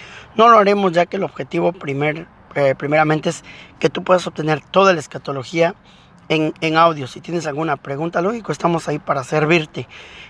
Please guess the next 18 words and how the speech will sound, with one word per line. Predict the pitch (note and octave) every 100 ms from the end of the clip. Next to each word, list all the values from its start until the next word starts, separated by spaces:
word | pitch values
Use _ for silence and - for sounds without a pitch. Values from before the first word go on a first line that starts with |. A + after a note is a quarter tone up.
| -
Y | D3 D3+ D3
pues, | C#3+ - D3+ - - - - -
eh, | D3+ D3 C#3+ C#3+ D3 - - -
espero | C3 - F3 F3+
día | E3 F3
a |
día | D#3 F3 F#3 F3+
que | D#3
nos | C#3+
visites | C3+ C3+ E3+ E3+ F3+ - - - - - -
para | D3
escuchar | C#3 C3+ D#3+ D#3+
nuestros | D#3+ - D3
segmentos | - - D#3+ E3+ - A#3 - _
y | D3+
puedas | C#3 - E3+ D3+ - - - - - _ -
tener | D#3+ D#3+ D3+
toda | - E3+ E3 D#3 C#3